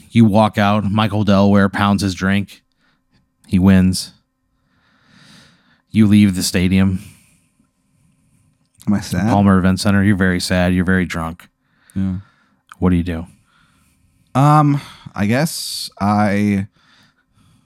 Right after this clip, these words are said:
Speaker 2: call a Lyft, and
Speaker 1: Yeah.
Speaker 2: I ask, and I go,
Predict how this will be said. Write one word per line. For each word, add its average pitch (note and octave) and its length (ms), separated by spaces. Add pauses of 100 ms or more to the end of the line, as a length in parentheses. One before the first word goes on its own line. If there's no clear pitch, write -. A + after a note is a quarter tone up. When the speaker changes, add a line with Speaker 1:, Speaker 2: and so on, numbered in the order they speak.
(680)
Speaker 2:
call A#2+ 360
a G#2 40
Lyft, G#2 560 (1040)
and F#2+ 100
Speaker 1:
Yeah. G2 80
Speaker 2:
I - 40
ask, G#2 340 (580)
and G2+ 100
I G2 120
go, F#2 440